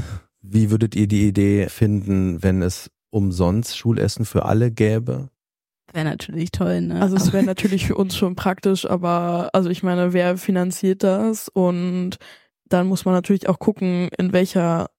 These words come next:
Speaker 3: Menge quasi das überhaupt möglich ist zu finanzieren und ob dann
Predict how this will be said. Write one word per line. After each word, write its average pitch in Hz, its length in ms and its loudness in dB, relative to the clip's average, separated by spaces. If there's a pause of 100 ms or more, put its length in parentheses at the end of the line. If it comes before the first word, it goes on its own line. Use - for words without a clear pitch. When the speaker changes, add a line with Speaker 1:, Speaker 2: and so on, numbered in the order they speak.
Speaker 3:
Menge 185 640 0
quasi 175 680 0 (340)
das - 160 0
überhaupt 175 300 0 (100)
möglich 175 480 0
ist 254 160 0
zu 254 100 -4
finanzieren 240 720 0
und 185 220 -2 (180)
ob - 200 0
dann 180 540 -2